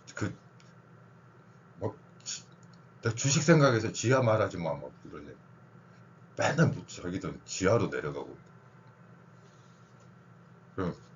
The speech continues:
지하라는 말 하지 마라. 그래도 나는 할 거예요.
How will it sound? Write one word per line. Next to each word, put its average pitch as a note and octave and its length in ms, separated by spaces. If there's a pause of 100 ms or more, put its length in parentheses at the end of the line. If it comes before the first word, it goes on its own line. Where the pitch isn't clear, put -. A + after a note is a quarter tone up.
(100)
지하라는 F#2 480
말 - 140
하지 - 220
마라. C2 160 (880)
그래도 F#2+ 200
나는 F2 220
할 - 180
거예요. D2+ 260